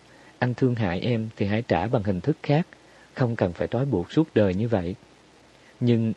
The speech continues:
anh không cần ai ngoài em. Em mặc cảm kiểu đó chỉ làm khổ anh thôi." "Không chỉ đơn thuần mặc cảm đâu anh, mà là thật ra em không muốn anh hy sinh nhiều như vậy." Thiếu Giang cười trầm ngâm. Trong đời anh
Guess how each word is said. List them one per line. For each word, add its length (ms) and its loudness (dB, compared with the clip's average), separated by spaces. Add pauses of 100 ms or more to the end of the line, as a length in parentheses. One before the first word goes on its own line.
anh 120 -2
không 200 0
cần 220 4
ai 260 0
ngoài 280 2
em. 220 2 (460)
Em 140 2
mặc 180 -2
cảm 260 -2
kiểu 160 2
đó 260 0
chỉ 80 4
làm 180 4
khổ 280 4
anh 180 4
thôi." 240 6 (1080)
"Không 220 0
chỉ 140 -2
đơn 260 4
thuần 180 2
mặc 180 -2
cảm 260 -4
đâu 100 2
anh, 180 0 (500)
mà 140 0
là 480 -4 (300)
thật 240 -4
ra 260 0
em 140 -4
không 200 -2
muốn 180 0
anh 160 -4
hy 120 0
sinh 300 -2
nhiều 200 2
như 160 0
vậy." 240 2 (1120)
Thiếu 240 2
Giang 360 4
cười 240 2
trầm 260 -2
ngâm. 200 0 (840)
Trong 200 2
đời 160 4
anh 280 0